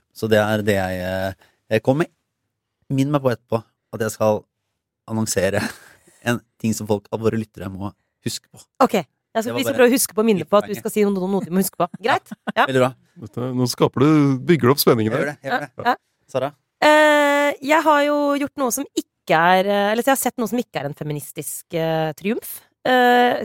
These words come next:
Speaker 2: kan man trygt si. Altså, jeg har nå, etter mange år, jeg har innsett at, eh, jeg er, eh, vært på en måte i manges øyne en raring. Eh, fordi jeg, sikkert av andre grunner også, men spesifikt fordi jeg jo ikke noensinne har sett denne filmen, Love Actually.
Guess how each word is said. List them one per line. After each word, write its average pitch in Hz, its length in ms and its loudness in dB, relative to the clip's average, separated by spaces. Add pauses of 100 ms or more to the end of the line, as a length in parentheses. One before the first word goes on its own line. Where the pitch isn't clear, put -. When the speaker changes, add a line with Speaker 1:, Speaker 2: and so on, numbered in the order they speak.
Speaker 2:
kan 233 120 -4
man 233 180 -4 (300)
trygt - 280 -16
si. 302 80 0
Altså, 277 240 -8
jeg 285 160 0
har 285 120 4
nå, 262 120 6 (400)
etter 277 200 -2
mange 220 280 2
år, 214 160 4
jeg 226 140 4
har - 100 -4
innsett 185 320 -4
at, 220 240 0
eh, 214 480 6
jeg 208 240 2
er, 185 380 0
eh, 196 100 -4
vært - 320 -12
på 208 80 -4
en 202 80 0
måte 185 160 -4
i 202 80 2
manges 160 320 -4
øyne 156 240 -6
en 185 160 -2
raring. 190 480 -2 (540)
Eh, 202 640 4
fordi 214 300 -4 (100)
jeg, 220 480 0
sikkert 180 320 -2
av 180 80 2
andre 143 160 -4
grunner 151 240 -2
også, 240 80 -10
men 233 180 2 (140)
spesifikt - 580 -4
fordi 220 220 0
jeg 208 80 0
jo 220 160 2
ikke 202 400 -6
noensinne 170 480 -2
har 202 80 -8
sett - 240 -8
denne 196 160 -4
filmen, 190 360 -4 (440)
Love 208 240 4
Actually. - 480 -2